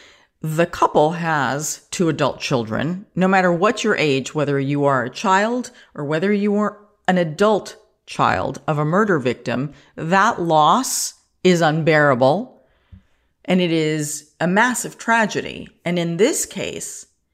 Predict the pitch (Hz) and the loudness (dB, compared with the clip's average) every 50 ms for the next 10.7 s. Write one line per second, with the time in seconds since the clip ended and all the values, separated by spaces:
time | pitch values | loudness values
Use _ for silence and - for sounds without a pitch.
0 | _ _ _ _ _ _ _ _ _ _ _ _ _ _ _ _ _ _ _ _ | _ _ _ _ _ _ _ _ _ _ _ _ _ _ _ _ _ _ _ _
1 | _ _ - 185 185 185 202 190 185 180 196 233 - - - - 208 185 131 156 | _ _ -2 -2 0 0 0 0 0 0 0 -2 -2 -4 -4 -2 0 0 0 0
2 | 175 175 160 160 160 165 160 - 160 - - - 139 123 117 120 123 123 135 131 | 0 0 0 -2 -4 -6 -8 -8 -10 -10 -8 -8 -8 -8 -8 -8 -10 -10 -8 -8
3 | 123 113 95 - - - - 143 135 170 160 165 170 175 170 156 131 127 131 127 | -6 -8 -8 -10 -12 -10 -10 -8 -2 0 2 2 4 2 2 2 0 0 -2 -4
4 | - - _ _ _ _ 127 143 151 151 151 151 147 - - - 185 185 180 151 | -8 -16 _ _ _ _ -8 -6 -6 -4 -6 -6 -8 -10 -6 -2 0 0 2 0
5 | 127 107 - - - _ - - - _ _ _ _ _ _ _ _ - - - | 0 -2 -4 -8 -14 _ -18 -18 -18 _ _ _ _ _ _ _ _ -10 -4 -2
6 | 170 160 156 156 147 147 147 139 139 135 135 127 135 147 143 151 151 156 151 151 | -2 0 0 0 -2 -2 -2 -4 -4 -4 -6 -4 -4 -2 -2 -2 -2 -4 -6 -8
7 | - - 156 135 127 123 117 113 82 80 - - - _ _ _ _ _ _ _ | -8 -6 -6 -4 -4 -4 -6 -8 -8 -8 -10 -12 -12 _ _ _ _ _ _ _
8 | _ _ _ _ _ - _ - 160 160 156 - - - 151 135 - - 160 143 | _ _ _ _ _ -12 _ 0 0 0 0 -2 -4 -6 -4 -4 -2 -2 -2 -2
9 | 139 135 135 131 131 - - 127 - - - - - - - - _ - - 165 | -4 -6 -8 -10 -10 -8 -8 -8 -8 -10 -14 -16 -18 -20 -20 -20 _ -8 -6 -6
10 | 160 156 - - 175 151 147 143 139 139 139 - - | -4 -4 -2 -2 0 0 2 2 0 -2 -4 -10 -16